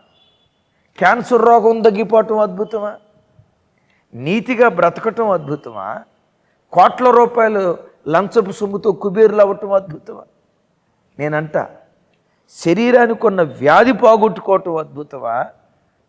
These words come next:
ఆత్మకు పట్టిన పాపపు రోగం పోగొట్టుకోవటం అద్భుతమా? పాపపు రోగం పోగొట్టుకోవటం అద్భుతం. ఈ శరీరంతో ఉన్నంత కాలం కొన్ని బలహీనతలు వస్తూనే ఉంటాయి.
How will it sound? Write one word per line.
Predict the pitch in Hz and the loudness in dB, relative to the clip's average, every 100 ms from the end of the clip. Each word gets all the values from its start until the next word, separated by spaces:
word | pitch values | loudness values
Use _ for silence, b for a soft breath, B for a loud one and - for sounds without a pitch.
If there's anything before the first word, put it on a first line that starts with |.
| - | -4
ఆత్మకు | 127 160 - 180 165 | -2 -2 -2 -6 -6
పట్టిన | - 151 156 143 | -8 -8 -8 -10
పాపపు | - _ 135 160 165 165 180 | -12 _ -2 -2 -4 -8 -2
రోగం | 180 175 175 | -2 -2 -4
పోగొట్టుకోవటం | 165 175 160 165 - 170 170 | -2 -2 -2 -10 -8 -8 -6
అద్భుతమా? | 170 147 165 - 170 - - _ _ _ _ _ 127 | -10 -10 -18 -18 -16 -16 -16 _ _ _ _ _ -2
పాపపు | 139 165 180 151 139 | 0 2 -2 -4 -6
రోగం | - 143 202 226 254 | -2 2 4 4 4
పోగొట్టుకోవటం | 240 240 226 - 226 196 180 | 4 4 2 0 -4 -4 -4
అద్భుతం. | 156 135 110 _ _ _ _ _ _ _ - | -18 -18 -20 _ _ _ _ _ _ _ -12
ఈ | 135 | -10
శరీరంతో | 127 151 156 175 180 165 175 | -6 -2 0 0 -2 -2 0
ఉన్నంత | 165 160 160 156 | 0 -4 -8 -10
కాలం | 139 151 156 156 139 - _ _ | -4 0 0 0 -6 -18 _ _
కొన్ని | 143 139 | -6 -6
బలహీనతలు | 110 139 156 151 156 - 147 | -2 0 0 -2 -6 -4 -2
వస్తూనే | 139 - - 185 190 | -2 -6 -4 -2 -2
ఉంటాయి. | 190 175 185 151 | -4 -4 -2 -2